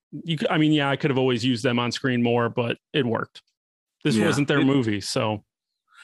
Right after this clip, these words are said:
Speaker 2: Right. They were, they were supporting characters, which, you know, is how it should be. They're, they've had their time, but it's great that we finally got to bring them back and get some closure in some ways on their movies and stories and,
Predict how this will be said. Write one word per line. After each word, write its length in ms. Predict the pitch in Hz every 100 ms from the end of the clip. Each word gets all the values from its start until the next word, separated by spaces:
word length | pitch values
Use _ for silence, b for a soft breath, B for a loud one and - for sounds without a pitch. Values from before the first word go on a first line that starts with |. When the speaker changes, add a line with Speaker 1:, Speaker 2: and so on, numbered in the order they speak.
| B -
Speaker 2:
Right. 200 | 165 117
They 140 | 131
were, 180 | 143 143
they 120 | 143
were 120 | 175 170
supporting 460 | - - 175 123
characters, 580 | - 110 98 104 90 92
which, 380 | 104 101 - - _
you 100 | 127
know, 280 | 104 98 101 -
is 360 | 113 98 92 - _ _ _ _ _ _ _ _ -
how 240 | - 98
it 60 | 113
should 180 | 180 160
be. 180 | 104 95
They're, 280 | 104 104
they've 300 | - 104 113
had 200 | 117 113
their 140 | 107 107
time, 360 | 120 110 123
but 200 | 113 104 117
it's 200 | 107 - _ 202
great 280 | 190 110 120
that 100 | 113
we 160 | 110 107
finally 320 | - 107 107
got 140 | 104 113
to 80 |
bring 200 | 92 113
them 180 | 113 107
back 260 | 107 113 -
and 180 | 101 - B B B B -
get 120 | 165
some 120 | 160
closure 560 | 143 - 143 143 139 143
in 80 | 135
some 200 | 139 131
ways 280 | 131 131 131
on 200 | 123 117
their 200 | 117 120
movies 440 | 117 117 123 117
and 140 | 104 95
stories 520 | - 110 110 113 101
and, 340 | 101 92 95